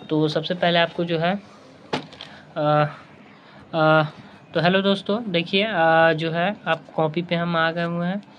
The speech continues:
और अभी जो है आपको advertising media के बारे में, sorry, advertising appeal के बारे में जो है, अ, discuss करेंगे, ठीक है। बहुत ही short definition है, याद हो जाएगा। और ये, ये जो है ना short definition से आप उसे क्या करिएगा,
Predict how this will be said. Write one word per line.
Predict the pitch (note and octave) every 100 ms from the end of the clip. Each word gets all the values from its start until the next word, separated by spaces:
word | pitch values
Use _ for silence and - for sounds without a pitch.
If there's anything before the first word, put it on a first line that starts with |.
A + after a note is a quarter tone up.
| - - - - -
और | D3+ D3 D3+
अभी | E3+ F3 G3+
जो | G3+
है | F#3
आपको | F#3 F3+ - G3
advertising | F#3+ F3 F3 E3+ E3 F3+ F#3
media | F3 E3 E3
के | F3
बारे | E3+ D#3+
में, | D#3+ F3+ -
sorry, | - D#3+ D3+ D3+
advertising | E3 D#3+ D#3+ D#3 D#3+ E3 F#3 F3+
appeal | E3+ E3+ E3+
के | F3+
बारे | E3+ D#3+
में | D#3+ D#3
जो | D3+
है, | F3+ G#3 - - - - C#3+
अ, | D3
discuss | D3 D3+ D3+ D#3+ D#3
करेंगे, | C#3+ C3+ C3+ C#3 D3 - - -
ठीक | G3+
है। | F3+
बहुत | D#3 F3 G3 G3
ही | G3+
short | - E3+ F3
definition | E3+ E3 F3 E3+ F3 F3
है, | F#3
याद | D#3+ D#3+ E3+
हो |
जाएगा। | E3+ E3+ E3+ F3+
और | F3 F3+
ये, | F#3+ G#3 G#3+
ये | G#3 A3+
जो | A3 A3+
है | A3+
ना | F#3+
short | - G3 G3+
definition | F#3+ F#3 F#3+ F3+ F#3+
से | F3 F3 G3+ - - - -
आप | F3 F#3
उसे | F#3
क्या | F3+ F#3
करिएगा, | F3+ F3+ F3+ F3+